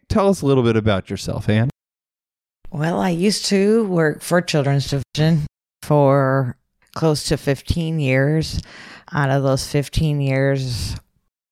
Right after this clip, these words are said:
Speaker 2: thirteen of 'em or so were child abuse and neglect investigations.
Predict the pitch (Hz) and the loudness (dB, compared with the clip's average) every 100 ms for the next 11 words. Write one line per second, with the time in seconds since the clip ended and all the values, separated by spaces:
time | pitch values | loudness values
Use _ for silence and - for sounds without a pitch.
0 | _ - 139 135 - - - 147 147 147 | _ -2 -2 -2 -8 -10 -6 -2 0 0
1 | 131 135 139 139 123 - 131 123 123 127 | 0 0 0 0 0 0 0 2 2 2
2 | 131 127 127 135 - - 135 120 123 117 | 2 2 2 0 -2 0 2 0 -2 -2
3 | 127 - 127 117 113 117 - 135 127 117 | -2 -2 -2 -2 0 -2 -2 -4 0 0
4 | - - - 120 107 - 107 113 - - | 0 -2 -2 -2 -2 -4 -4 -6 -8 -6